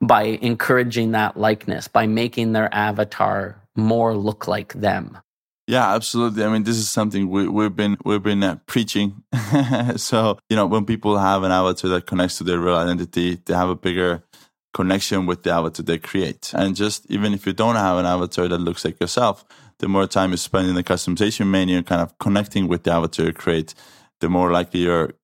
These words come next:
Speaker 2: you, you are co-, to come back and play the game. And there's a bunch of research on that. There's also a re-, research on, you know, on, on, like, the fact that the avatar that you, you use changes your, like, real world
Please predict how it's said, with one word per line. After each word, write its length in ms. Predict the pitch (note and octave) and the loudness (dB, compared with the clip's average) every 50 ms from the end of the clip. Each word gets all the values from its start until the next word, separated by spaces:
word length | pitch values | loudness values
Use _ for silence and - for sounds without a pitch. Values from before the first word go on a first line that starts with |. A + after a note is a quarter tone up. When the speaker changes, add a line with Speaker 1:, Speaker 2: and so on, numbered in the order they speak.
| _ - | _ -6
Speaker 2:
you, 300 | - F2+ F#2 F2 D#2 - | -2 0 0 0 0 -2
you 180 | - F#2+ F#2 F#2 | 0 0 2 2
are 120 | F2+ F2 | 2 2
co-, 260 | F2 - - F2+ - - | 0 -2 -6 -8 -8 -8
to 160 | E2 - - | -8 -6 -2
come 200 | - G2 F2+ E2+ | 0 0 2 2
back 260 | E2+ E2+ E2 D#2+ - - | 2 0 0 0 -4 -4
and 180 | - - E2+ | -4 -4 -2
play 160 | - G#2+ G#2 F#2+ | 0 0 0 0
the 100 | F2+ E2+ | 0 -2
game. 320 | E2+ D#2 - - - - _ - | -2 -4 -4 -6 -10 -14 _ -6
And 120 | - F2+ F2 | -2 0 0
there's 140 | F2+ F#2 F#2+ | 0 0 0
a 80 | F#2+ | 0
bunch 260 | E2+ F#2+ F#2+ F#2+ - | 0 0 0 0 0
of 120 | G#2 F#2 F2 | -2 -2 0
research 440 | F#2 F#2 F2 - F#2+ F2+ F2 - - | 0 -2 0 0 0 0 0 0 0
on 80 | F2+ | 0
that. 320 | F2+ F2+ F2 E2+ D#2+ - - _ _ | 2 2 2 0 -2 -6 -14 _ _
There's 140 | - G2 G2+ | -2 0 0
also 380 | G#2+ G2+ - G#2+ F#2+ F2 - _ _ _ _ - | 0 0 0 -2 -2 -2 -4 _ _ _ _ -2
a 140 | - F2 E2+ | 0 0 2
re-, 120 | F2 E2 | 0 0
research 560 | - F#2 F#2+ F#2 - - G2 F#2+ F#2 - - | 0 0 0 0 0 2 2 2 2 0 0
on, 340 | F#2+ F2+ F2 F2 F2 F2 F2 _ _ - - _ _ _ _ _ _ _ _ _ _ | 0 2 2 2 0 -2 -4 _ _ -20 -20 _ _ _ _ _ _ _ _ _ _
you 80 | - G2+ | -2 0
know, 280 | G2 F2+ E2+ E2 - - - - - _ | 2 2 2 0 -2 -8 -14 -20 -6 _
on, 140 | - G2 F#2 | 0 0 2
on, 200 | - G#2 G#2 G2 | 2 2 2 2
like, 260 | F#2 F#2 F#2 F2+ - | 2 0 0 -2 -4
the 100 | - F#2+ | -6 -2
fact 260 | - - F#2+ F#2+ F#2+ | 0 0 0 0 0
that 80 | F#2+ F#2+ | -2 -2
the 400 | F2 E2+ D#2 - - - - G2 | -2 -4 -8 -10 -14 -4 0 2
avatar 320 | F#2+ F#2+ F#2+ F#2+ - G2 F2+ | 2 4 2 0 0 0 0
that 120 | F2+ F2+ | 2 0
you, 340 | F2 E2+ F2 F2 F2+ F2+ - - | 2 2 2 2 2 2 0 0
you 100 | - F#2+ | 0 0
use 460 | E2 F2 F2+ F#2 G2 A2 C3+ - - | 2 2 4 4 4 2 0 -4 -6
changes 420 | - - G2 F#2 F2+ F2+ F#2 E2+ | -2 0 0 0 0 0 -2 0
your, 220 | F#2 F2+ F2 F2 E2 | 0 2 2 2 2
like, 200 | E2+ E2 - - | 0 -2 -2 -2
real 280 | E2+ F2+ F#2 F2+ E2+ | 0 0 2 2 2
world 460 | E2+ F2 E2+ E2+ E2 E2+ D#2+ - - | 2 2 2 2 2 0 -4 -6 -12